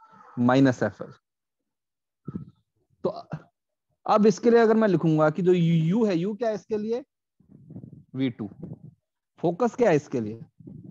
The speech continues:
माइनस एफ़ एल। और इससे जो final image बनेगी उसको मैं क्या बोलूंगा?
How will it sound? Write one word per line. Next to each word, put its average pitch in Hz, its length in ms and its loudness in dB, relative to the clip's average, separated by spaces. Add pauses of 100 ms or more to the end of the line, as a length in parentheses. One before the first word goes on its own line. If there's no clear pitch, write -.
(880)
माइनस 127 540 -2
एफ़ - 240 -14
एल। - 360 -20 (460)
और - 280 0
इससे 254 360 0
जो 247 140 4
final 226 440 4
image 240 240 4
बनेगी 175 280 2
उसको 185 280 2
मैं 233 120 -4
क्या 220 120 2
बोलूंगा? 135 420 -2